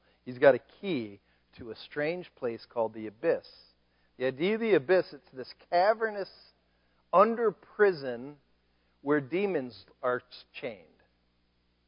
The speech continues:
Could you imagine going there? <laughs> Oh, man, that would be, I don't ever want to go down there. But he's got this key. He's the only one that can open it. He unlocked it earlier in Revelation, but listen to what happened.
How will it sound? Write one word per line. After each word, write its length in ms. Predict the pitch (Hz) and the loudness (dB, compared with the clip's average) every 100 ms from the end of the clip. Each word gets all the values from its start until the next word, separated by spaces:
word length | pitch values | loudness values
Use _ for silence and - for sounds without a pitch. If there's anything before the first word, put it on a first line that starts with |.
| _ | _
Could 160 | 160 156 | -14 -10
you 80 | |
imagine 400 | 208 180 185 175 | -6 -4 -4 -6
going 360 | 113 104 110 123 | -8 -10 -12 -10
there? 240 | 127 143 160 | -10 -10 -14
<laughs> 60 | _ _ _ _ - | _ _ _ _ -18
Oh, 100 | 185 _ _ | -18 _ _
man, 380 | - - - - _ - | -14 -12 -14 -14 _ -20
that 100 | - _ - | -20 _ -20
would 100 | - - | -20 -20
be, 80 | 165 _ - | -20 _ 0
I 140 | - 240 | 8 10
don't 200 | 247 226 | 10 10
ever 260 | 277 302 | 8 8
want 180 | 247 208 | 8 6
to 40 | 165 | 6
go 140 | 147 | 2
down 260 | 127 113 98 | 0 -4 -10
there. 200 | 80 _ _ _ _ _ _ _ _ _ | -20 _ _ _ _ _ _ _ _ _
But 100 | 143 | -8
he's 140 | 147 131 | -6 0
got 240 | 147 - | -2 -2
this 100 | 135 _ - | -16 _ -14
key. 220 | 160 107 | -12 -12
He's 200 | 123 117 | -16 -10
the 60 | 131 | -4
only 180 | 139 147 | -2 0
one 160 | 147 | -2
that 80 | 147 | -4
can 160 | 139 135 | -2 -2
open 280 | 147 175 | -2 -2
it. 140 | 170 185 _ _ _ | -6 -8 _ _ _
He 80 | 170 | 4
unlocked 500 | 175 165 226 269 - | 6 8 6 6 4
it 100 | 180 - | -2 0
earlier 420 | 180 202 175 135 | 2 2 2 -2
in 60 | 113 | -4
Revelation, 560 | 104 101 101 104 135 | -6 -6 -8 -10 -8
but 120 | 127 | -6
listen 280 | 160 165 190 | -4 -4 -4
to 60 | 143 | 0
what 120 | 139 | 2
happened. 460 | 147 151 - 85 | 2 0 -2 -10